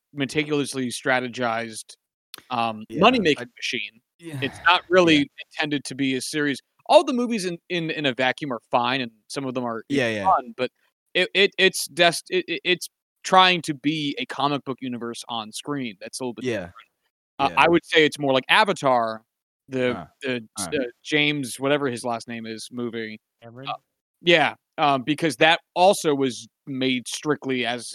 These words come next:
Speaker 1: a vehicle to show you, "Hey, look at all these effects we got now."
Speaker 2: Look what we can do. Yeah.
Speaker 1: Um, because again, you take th-, those movies at face value, they are very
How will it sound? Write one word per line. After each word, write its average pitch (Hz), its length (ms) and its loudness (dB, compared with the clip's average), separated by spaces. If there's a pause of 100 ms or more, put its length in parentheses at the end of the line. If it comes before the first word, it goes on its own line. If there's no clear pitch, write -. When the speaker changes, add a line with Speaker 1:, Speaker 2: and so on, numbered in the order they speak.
(100)
Speaker 1:
a 113 340 -6 (420)
vehicle 131 440 0
to 127 60 -4
show 131 180 -2
you, 120 200 -4
"Hey, 175 220 4
look 170 180 0
at 190 60 2
all 180 120 6
these 156 160 -4
effects - 400 -2
we 113 100 -12
got 92 280 -12
now." 90 220 -14
Speaker 2:
Look 131 180 -4
what 117 120 -6
we 113 120 -4
can 92 200 -12
do. 87 260 -12 (140)
Yeah. 131 220 2
Speaker 1:
Um, 123 100 -4 (180)
because 190 280 0
again, 202 380 2 (180)
you 170 180 -4
take 220 280 2 (160)
th-, 147 160 4
those 160 240 4
movies 156 280 0
at 143 120 -2
face 143 220 0
value, 156 520 4 (140)
they 147 200 4
are 175 180 4 (380)
very 170 600 6